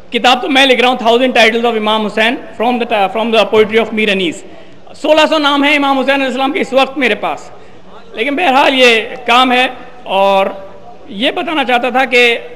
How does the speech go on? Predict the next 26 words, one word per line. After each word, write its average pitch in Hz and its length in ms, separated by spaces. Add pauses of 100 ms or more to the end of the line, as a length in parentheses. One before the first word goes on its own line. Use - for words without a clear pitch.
(260)
ज़िया-, 214 320
मरसियों 233 420
में 285 140
आपको 269 460 (1000)
क्योंकि 226 200 (580)
आशूर 196 380
पे 339 160
और 330 120
करबला 226 360
पे 247 120
लिखते 247 240
थे 226 200
स-, - 100 (140)
सरकार 214 300
मीर 214 160
अनीस, 247 240
इमाम 247 360
ज़माना 240 340
अलैहिस्सलाम 226 400
का 233 80
जिक्र 208 260
आपको 208 180
बहुत 190 160
ज़्यादा 185 240
नहीं 175 160
मिलेगा। 117 320